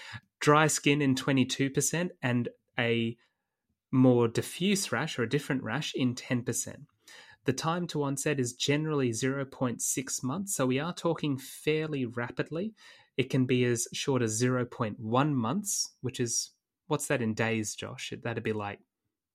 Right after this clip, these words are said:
I don't know, a week or something. Less, even. It can, but it can be as late as six point four months. So, particularly given that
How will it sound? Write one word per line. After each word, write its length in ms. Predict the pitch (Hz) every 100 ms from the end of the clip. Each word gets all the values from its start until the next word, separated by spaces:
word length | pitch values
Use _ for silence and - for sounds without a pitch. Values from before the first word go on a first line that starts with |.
| _ _ -
I 100 | 117
don't 120 | 110
know, 220 | 107 104 - _ _ -
a 60 | 113
week 300 | 113 120 113
or 120 | 104
something. 400 | 110 101 107 113 _ _ _ _ _ _ _ _ _ _
Less, 480 | 120 113 110 - - - -
even. 280 | 110 107 - - - - - _ -
It 100 | 147
can, 340 | - 156 143 147
but 140 | 135
it 80 | 131
can 240 | - 160
be 120 | 151
as 140 | 143 131
late 200 | 131 123
as 80 | -
six 240 | 135 -
point 240 | - 113
four 180 | - 123
months. 300 | 113 98 -
So, 220 | - 123 123 - - _ _ _ _ _ _ -
particularly 520 | 139 196 196 185 156
given 320 | 127 139 135
that 160 | 123 120